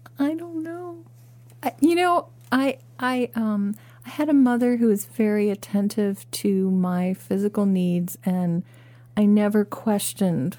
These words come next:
w-, I never questioned her love for me. So maybe it starts really young.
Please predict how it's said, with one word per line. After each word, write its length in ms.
w-, 680
I 60
never 280
questioned 720
her 160
love 360
for 200
me. 320
So 140
maybe 300
it 120
starts 420
really 320
young. 480